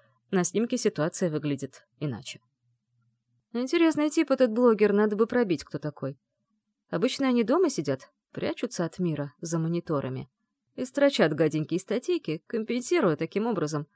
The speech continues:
осознание собственной убогости и неполноценности. А этот на улицу выполз. В ресторан, где помолвку справляли, проник. За мной следил.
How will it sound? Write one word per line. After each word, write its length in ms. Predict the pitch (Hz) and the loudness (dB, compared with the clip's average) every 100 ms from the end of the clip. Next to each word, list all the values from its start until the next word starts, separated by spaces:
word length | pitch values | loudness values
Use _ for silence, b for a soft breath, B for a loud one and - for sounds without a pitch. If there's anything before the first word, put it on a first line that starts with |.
| _ | _
осознание 680 | 185 175 190 190 185 175 170 | -6 0 2 4 4 2 0
собственной 520 | - 185 - 190 190 | -2 -2 0 2 2
убогости 560 | 190 185 233 160 - | 2 2 0 -2 -4
и 60 | 143 | -4
неполноценности. 1000 | 139 139 143 131 - 95 82 - - - _ _ _ _ _ _ _ | -4 -4 -4 -6 -8 -10 -10 -14 -16 -20 _ _ _ _ _ _ _
А 140 | 151 151 | -6 -4
этот 240 | 147 147 | -4 -4
на 200 | 147 135 | -4 -4
улицу 480 | 131 190 254 - 311 | -2 -4 -4 -6 -4
выполз. 560 | 247 135 - - - - _ _ _ _ | -2 -2 -4 -12 -14 -18 _ _ _ _
В 100 | 151 | -8
ресторан, 520 | 151 196 302 247 151 202 | -6 -2 0 2 2 2
где 180 | 208 | 2
помолвку 540 | 226 240 233 214 220 220 | 0 0 2 0 0 -8
справляли, 480 | - 220 208 202 196 | -4 -2 0 2 0
проник. 560 | 196 190 180 175 - _ _ | -2 -4 -4 -8 -14 _ _
За 180 | - 156 | -2 0
мной 280 | 247 127 123 | 0 -2 -6
следил. 460 | - 156 135 143 | -6 -8 -6 -8